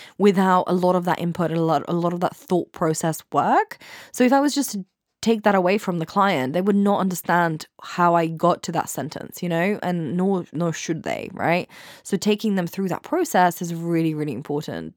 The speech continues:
Like, ditto for the ecos-, ecosystem, right? I wanna be able to customize what the client actually wants for their life and business instead of guess what they need.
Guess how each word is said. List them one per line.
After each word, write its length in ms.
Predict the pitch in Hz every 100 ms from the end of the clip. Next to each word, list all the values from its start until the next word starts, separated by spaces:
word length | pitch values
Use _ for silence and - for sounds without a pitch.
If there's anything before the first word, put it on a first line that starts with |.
| _
Like, 220 | 269 254
ditto 180 | 247 269
for 100 | 247
the 140 | 240 202
ecos-, 420 | 233 202 156 - 131
ecosystem, 640 | 151 214 180 - - -
right? 260 | 87 170 - - - _ -
I 120 | 190
wanna 300 | 208 226 226
be 460 | 196 170 196 202 -
able 320 | 208 202 190 175
to 160 | 180
customize 580 | - 220 - 190 175 165
what 100 | 165
the 60 | 156
client 320 | 180 175 -
actually 320 | 170 - 165
wants 360 | 156 180 262 -
for 140 | 180
their 140 | 165
life 360 | 160 160 160 160
and 120 | 160
business 360 | 190 277 349 - -
instead 240 | 180 180
of 220 | 160 156
guess 480 | 160 156 151 - - -
what 140 | 165
they 100 | 151
need. 480 | 139 110 60 60